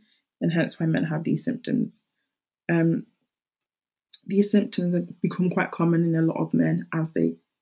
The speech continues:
age. Now, the most common prostatic condition is actually benign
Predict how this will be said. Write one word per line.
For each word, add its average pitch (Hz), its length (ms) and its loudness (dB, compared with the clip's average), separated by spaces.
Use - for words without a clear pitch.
age. 185 500 -2
Now, 165 400 0
the 175 80 0
most 180 420 0
common 175 360 -2
prostatic 165 600 -8
condition 160 680 -2
is 156 160 -6
actually 165 520 -4
benign 165 580 0